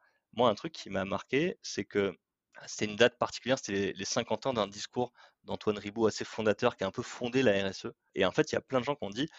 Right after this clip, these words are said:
Moi, le fait que Danone organise ça et que Danone joue carte sur table en faisant une démarche de, de formation, de sensibilisation qui est, qui est ultra honnête, ultra ambitieuse, qui donne des gros ordres de grandeur et qui donc se met un peu en danger, parce que quand tu connais le sujet,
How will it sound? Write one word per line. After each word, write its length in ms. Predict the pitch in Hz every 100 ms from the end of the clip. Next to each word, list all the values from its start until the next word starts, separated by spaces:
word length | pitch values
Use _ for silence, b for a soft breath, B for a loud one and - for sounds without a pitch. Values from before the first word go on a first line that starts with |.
| B
Moi, 140 | - 123
le 120 | 107
fait 540 | - - 156 156 - _ _ _ _ _
que 140 | -
Danone 360 | 98 101 101 127
organise 380 | 107 101 101 95
ça 300 | - 107 147 _ -
et 120 | 107
que 120 | -
Danone 340 | 98 98 120 117 b b _
joue 180 | 101 101
carte 220 | - 127
sur 160 | - -
table 200 | 143 127
en 60 | 101
faisant 280 | 104 104 -
une 180 | 101
démarche 600 | 101 113 127 127 - - _ -
de, 200 | 95 92
de 120 | 95
formation, 480 | - 120 117 107 123
de 40 |
sensibilisation 500 | 104 104 104 101 117
qui 140 | - 92
est, 120 | - _ _ _ _ _
qui 100 | -
est 40 | _
ultra 340 | 117 - -
honnête, 260 | 107 117 -
ultra 240 | 104 -
ambitieuse, 540 | 113 110 - - 123 -
qui 120 | 98
donne 160 | 101
des 80 | 98
gros 260 | 98 113 123
ordres 140 | 117
de 80 | 110
grandeur 360 | 104 107 120 117
et 60 |
qui 160 | 101 113
donc 260 | 156 170 - b b b
se 160 | - 113
met 140 | 113
un 120 | 120 110
peu 120 | 117
en 80 | 107
danger, 320 | 113 139 202
parce 140 | 110
que 80 | 107
quand 100 | 120
tu 140 | -
connais 380 | - - 147 147 -
le 100 | -
sujet, 400 | 95 101 113 190